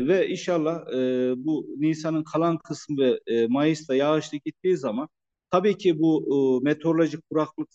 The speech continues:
e, önlenemedi. Daha hani barajlar, su havzaları istenilen boyuta gelmedi. Özellikle kış yağışları yetersiz ama şunu söyleyeyim ben size. Şeye kadar, e, Şubat ayına kadar yüzde altmışlar civarında bir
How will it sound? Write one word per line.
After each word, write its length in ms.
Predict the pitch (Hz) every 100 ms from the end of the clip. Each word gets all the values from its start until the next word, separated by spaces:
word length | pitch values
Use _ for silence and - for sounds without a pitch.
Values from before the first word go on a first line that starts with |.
| _
e, 60 | 110
önlenemedi. 580 | 135 156 165 151 120 101
Daha 280 | 123 120 110
hani 260 | 120 117 113 - 101 135
barajlar, 560 | 139 135 131 127 123 _ _ _ _
su 200 | _ -
havzaları 760 | 131 143 135 135 127 120 120 117
istenilen 540 | 120 - 131 135 127
boyuta 300 | 123 123 123
gelmedi. 500 | 170 156 156 139 104
Özellikle 420 | 110 120 120 - 110
kış 200 | 131 -
yağışları 480 | 120 117 113 - 117
yetersiz 560 | 117 123 131 117 - 113
ama 260 | 185 170 - _ _ _ _
şunu 220 | - 190 190
söyleyeyim 400 | 156 131 123 117
ben 140 | 113
size. 220 | 113 - - _ _ -
Şeye 240 | 175 202
kadar, 460 | 180 131 170 - 117
e, 560 | 120 113 113 110 104
Şubat 380 | - 143 170 170
ayına 280 | 160 170 180
kadar 340 | - 127 131
yüzde 360 | 131 131 147 143
altmışlar 720 | - 147 - 151 - 160 156 -
civarında 600 | 139 127 123 123 156 156
bir 200 | 156